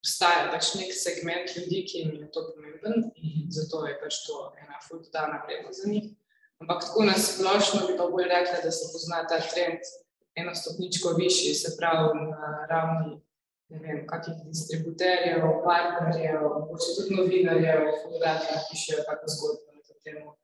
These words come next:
Tako da marketinško je to sigurno ful plus. Ehm, tudi tako, če pogledamo, ne vem, segment poslovnih daril,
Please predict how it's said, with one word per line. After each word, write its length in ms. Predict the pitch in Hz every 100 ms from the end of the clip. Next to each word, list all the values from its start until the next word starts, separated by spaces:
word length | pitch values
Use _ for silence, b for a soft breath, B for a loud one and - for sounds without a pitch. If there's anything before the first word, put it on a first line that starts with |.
| _
Tako 380 | 151 165 175 180
da 140 | 170
marketinško 760 | 175 190 214 190 185 185 185 170
je 140 | 156 160
to 140 | 170
sigurno 580 | - 165 165 175 165 -
ful 220 | 370 -
plus. 280 | 370 247 - - - _ _ _ _ -
Ehm, 760 | 160 156 151 151 151 151 151 -
tudi 220 | - -
tako, 180 | - 190
če 120 | - -
pogledamo, 420 | - 180 170 170
ne 100 | 165
vem, 140 | 160 156
segment 640 | - - 170 165 170 180 -
poslovnih 600 | 180 - 175 170 175 175
daril, 320 | 160 156 156